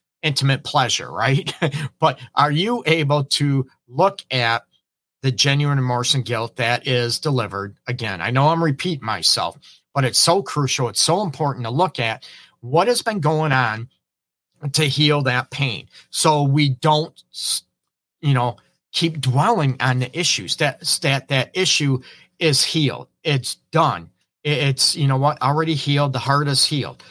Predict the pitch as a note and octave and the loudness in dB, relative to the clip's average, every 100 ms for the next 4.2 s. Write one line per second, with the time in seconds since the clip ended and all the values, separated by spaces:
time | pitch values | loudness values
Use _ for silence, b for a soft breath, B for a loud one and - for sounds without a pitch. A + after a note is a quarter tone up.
0 | B B C3+ D3 - - - D3 B2+ G#2+ | B B 0 0 0 -4 0 0 0 -2
1 | - _ _ _ - - C3 G2+ _ A2+ | -8 _ _ _ -4 0 0 0 _ -4
2 | D3 G#3 - D3+ C#3 C#3 B2 C3 E3+ G#3 | -2 0 0 2 2 2 0 -2 -2 -2
3 | D3+ C#3+ C#3 B2+ - - F3+ F3 - F#3 | 0 0 0 -2 0 2 2 0 -2 -4
4 | F#3 A#2 | -2 -4